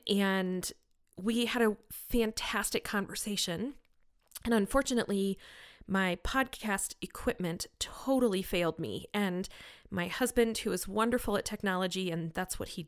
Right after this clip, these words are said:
does for a living, could not salvage that recording, and I am devastated. Um, for those of you that don't know, Maya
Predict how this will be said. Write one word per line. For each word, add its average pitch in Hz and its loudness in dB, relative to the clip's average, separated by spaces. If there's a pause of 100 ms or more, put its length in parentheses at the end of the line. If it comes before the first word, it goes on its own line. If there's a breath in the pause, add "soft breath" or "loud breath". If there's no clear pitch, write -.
does 208 0
for 214 0
a 196 0
living, 185 0 (400 loud breath)
could 233 2
not 185 0
salvage 185 0
that 170 -4
recording, 175 -2
and 196 2
I 160 2
am 180 0 (200)
devastated. 170 -4 (500 loud breath)
Um, 170 -2 (600)
for 240 8
those 233 8
of 233 2
you 214 -2
that 175 0
don't 254 4
know, 165 -2
Maya 190 0